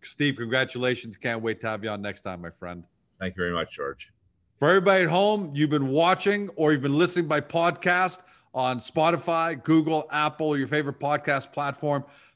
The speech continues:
Speaker 1: To Steve Saviak, he's C E O of Valio Pharma, trades on the C S C on the stock symbol V P H, V P H I F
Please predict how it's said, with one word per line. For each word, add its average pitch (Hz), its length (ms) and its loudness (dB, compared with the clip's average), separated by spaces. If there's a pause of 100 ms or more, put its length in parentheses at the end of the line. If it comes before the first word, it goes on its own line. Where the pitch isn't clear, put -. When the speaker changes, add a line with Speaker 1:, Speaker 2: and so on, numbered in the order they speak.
(120)
Speaker 1:
To 127 100 -6
Steve 175 260 0
Saviak, 165 640 4
he's 135 160 -4
C 170 460 0
E 170 40 6
O 151 220 4
of 110 180 -6
Valio 139 400 2
Pharma, 147 520 0 (360)
trades 160 280 2
on 151 80 0
the 135 100 -2
C 165 320 0
S 151 140 -2
C 165 180 2
on 139 100 0
the 131 60 -6
stock 147 300 -2
symbol 143 240 -4
V 131 320 -2
P 156 260 -8
H, 165 460 -2 (400)
V 117 320 -2
P 180 240 0
H 175 200 4 (120)
I 151 220 2
F 180 280 2